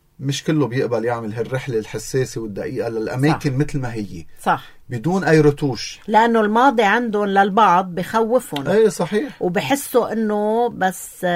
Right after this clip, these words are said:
Speaker 2: بس هيدي الشغلة كمان بعدين تنعكس سلبا عليهم،
Speaker 1: مية بالمية.
Speaker 2: يعني.
Speaker 1: أنا ما بيعني لي
Speaker 2: اللي، اللي،
Speaker 1: بالبرنامج.
Speaker 2: اللي بخاصم ماضي، يعني.
Speaker 1: صحيح.
Speaker 2: ولا ممكن يتصالح هو وحاضره ومستقبله.
Speaker 1: أنا الضيف إذا ما إجى على البرنامج وعن جد مستعد يسلمني حاله، أعمل، نعمل الرحلة على ماضيه.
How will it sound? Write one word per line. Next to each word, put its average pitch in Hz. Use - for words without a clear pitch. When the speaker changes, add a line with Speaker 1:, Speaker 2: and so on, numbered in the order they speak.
Speaker 2:
بس 175
هيدي 202
الشغلة 214
كمان 202
بعدين 190
تنعكس 208
سلبا 208
عليهم، 196
Speaker 1:
مية 180
بالمية. 139
Speaker 2:
يعني. 180
Speaker 1:
أنا 180
ما 170
بيعني 175
لي 165
Speaker 2:
اللي، 233
اللي، 233
Speaker 1:
بالبرنامج. 247
Speaker 2:
اللي 220
بخاصم 214
ماضي، 202
يعني. 143
Speaker 1:
صحيح. 170
Speaker 2:
ولا 233
ممكن 262
يتصالح 240
هو 196
وحاضره 190
ومستقبله. 170
Speaker 1:
أنا 156
الضيف 147
إذا 117
ما 120
إجى 147
على 123
البرنامج 120
وعن 110
جد 135
مستعد 127
يسلمني 123
حاله، 131
أعمل، 113
نعمل 135
الرحلة 117
على 110
ماضيه. 110